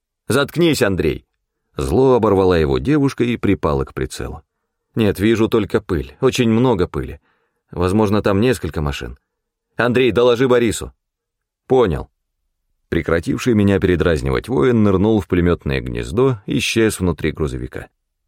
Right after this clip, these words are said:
Вернулся он минуты через три, коротко доложил. «Они видят, наблюдают через оптику, но не поняли, что это за техника. Возможно, два-три грузовика или штук пять машин поменьше, идущих двойной колонной».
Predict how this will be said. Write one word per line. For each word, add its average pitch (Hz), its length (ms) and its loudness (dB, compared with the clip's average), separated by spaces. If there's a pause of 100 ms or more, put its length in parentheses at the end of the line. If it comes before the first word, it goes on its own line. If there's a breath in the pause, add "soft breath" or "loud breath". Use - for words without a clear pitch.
(400)
Вернулся 131 560 0
он 120 80 2
минуты 104 320 2
через 73 340 -4
три, 139 280 0
коротко 85 500 0
доложил. 76 500 -2 (640)
«Они 120 320 2
видят, 117 400 0
наблюдают 117 500 2
через 110 280 2
оптику, - 460 -2 (360)
но 143 160 -2
не 147 160 0
поняли, 143 380 2
что 131 120 -2
это 107 180 0
за 107 120 2
техника. - 540 -4 (160)
Возможно, 120 520 0
два-три 127 380 2
грузовика 110 640 2
или 73 300 2
штук 143 260 -4
пять 131 260 0
машин 113 460 2
поменьше, 101 720 0
идущих 117 360 0
двойной 98 340 2
колонной». 67 520 -2